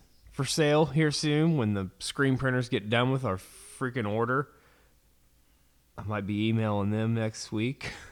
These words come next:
<laughs> about getting our freaking t-shirts. Um, I'm trying to think of what else. Uh, I have to work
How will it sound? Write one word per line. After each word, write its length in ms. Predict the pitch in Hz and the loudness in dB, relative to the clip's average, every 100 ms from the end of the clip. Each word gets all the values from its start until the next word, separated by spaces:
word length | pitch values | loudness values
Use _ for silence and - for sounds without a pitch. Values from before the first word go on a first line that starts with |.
| - _ _ | -20 _ _
<laughs> 460 | _ _ _ _ | _ _ _ _
about 260 | 104 98 101 | -8 -6 -4
getting 240 | 107 104 | -4 -4
our 180 | 95 87 - - - - - - | -4 -6 -10 -20 -20 -20 -16 -8
freaking 480 | 113 113 101 92 | -6 -4 -4 -4
t-shirts. 720 | 87 107 104 120 123 143 - - _ _ - - _ - | -6 -6 -6 -4 -4 -6 -10 -20 _ _ -20 -20 _ -8
Um, 560 | 101 98 90 87 85 85 - - - - _ - | -4 -2 -2 -4 -6 -10 -18 -20 -20 -20 _ -20
I'm 200 | - - | -20 -16
trying 260 | - 247 | -12 -10
to 60 | 208 | -10
think 140 | 87 | -10
of 60 | 80 | -8
what 240 | 87 117 | -8 -6
else. 500 | 123 175 190 - - - - - - - - - _ - - - | -6 -6 -6 -10 -14 -14 -20 -20 -20 -20 -20 -20 _ -20 -14 -4
Uh, 420 | 110 107 95 92 - - - - - - - - - - - | 0 0 0 -4 -6 -18 -20 -20 -20 -20 -20 -20 -20 -8 2
I 200 | 135 143 | 6 6
have 160 | 131 | 4
to 80 | 120 | 0
work 800 | 110 113 139 131 123 127 - | 0 2 4 6 6 2 -8